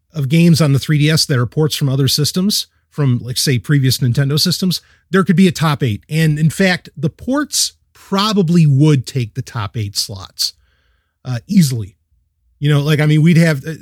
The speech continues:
it's instantaneous. There's no question that you're gonna talk about Ocarina of Time three D,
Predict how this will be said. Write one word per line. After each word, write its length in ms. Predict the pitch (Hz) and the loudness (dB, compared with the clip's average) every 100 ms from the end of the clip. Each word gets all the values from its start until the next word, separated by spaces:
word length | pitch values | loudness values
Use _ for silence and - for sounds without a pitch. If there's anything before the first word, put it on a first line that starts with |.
| - _ | -20 _
it's 300 | - 175 214 | -10 -2 2
instantaneous. 720 | 220 - 190 160 156 131 - | 4 4 2 4 2 2 0
There's 140 | 147 | 2
no 140 | 156 143 | 2 0
question 420 | 139 - 135 113 _ _ | -2 -4 -4 -6 _ _
that 140 | 147 - | -6 -2
you're 80 | 143 | 0
gonna 140 | 143 | 0
talk 280 | 127 139 123 | 0 -2 0
about 280 | 127 117 - _ _ | -2 -2 -6 _ _
Ocarina 440 | 156 - 147 131 127 | -8 -2 2 2 2
of 100 | - | -2
Time 300 | 135 123 107 | -2 -2 -2
three 260 | 131 113 | -4 -4
D, 240 | 107 95 | -2 -4